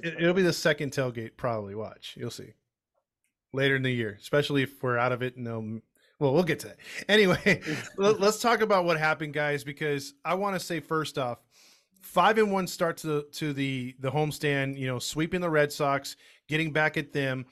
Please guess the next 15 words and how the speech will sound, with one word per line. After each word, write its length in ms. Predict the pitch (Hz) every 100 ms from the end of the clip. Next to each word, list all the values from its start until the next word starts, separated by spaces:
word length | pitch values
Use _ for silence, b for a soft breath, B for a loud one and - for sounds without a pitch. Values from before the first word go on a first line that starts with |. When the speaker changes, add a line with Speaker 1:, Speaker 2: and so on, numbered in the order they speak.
| b b
Speaker 2:
taking 280 | - 156 139
two 220 | 127 165 170
out 80 | 165
of 100 | 156
three 200 | 156 151
from 160 | 151
a 60 | 143
first 360 | - 147 147
place 280 | - 147 147
Minnesota 440 | 147 147 143 151 151
Twins 360 | 147 139 139
team. 320 | 139 127 127 123 B B B
Felt 300 | - 170 208
really 240 | 190 208 196
good 400 | 147 202 143